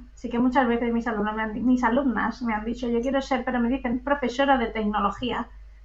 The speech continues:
No me dicen informática, sí que es cierto, pero quieren ser como yo, o sea, quieren ser profesora,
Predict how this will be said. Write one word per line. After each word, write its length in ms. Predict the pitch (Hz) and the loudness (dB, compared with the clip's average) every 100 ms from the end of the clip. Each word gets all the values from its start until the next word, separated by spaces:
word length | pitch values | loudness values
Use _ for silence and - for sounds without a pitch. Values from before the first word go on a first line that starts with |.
| - - | -20 -4
No 140 | 247 | 2
me 100 | 277 | 2
dicen 360 | 294 294 233 214 220 285 | 2 -2 -2 -4 -6 -8
informática, 840 | 311 - 233 233 269 202 214 - | -4 0 4 4 2 -2 -8 -10
sí 140 | - 240 | -10 -10
que 80 | - | -8
es 100 | - | -4
cierto, 380 | 262 - 101 - - - - | -4 -4 -8 -8 -16 -20 -2
pero 380 | - 240 240 269 - - | 2 4 4 0 -10 4
quieren 260 | 262 285 | 6 6
ser 200 | 285 269 254 | 6 2 4
como 220 | 254 233 | 4 2
yo, 260 | 202 202 - - 294 | 0 -4 -8 -14 -8
o 60 | 262 | -4
sea, 220 | 254 220 | -2 -2
quieren 300 | 214 247 240 | 0 -2 -2
ser 300 | 208 262 254 | -2 -2 -2
profesora, 680 | 254 262 247 247 262 247 254 | -2 -2 -2 -4 0 0 0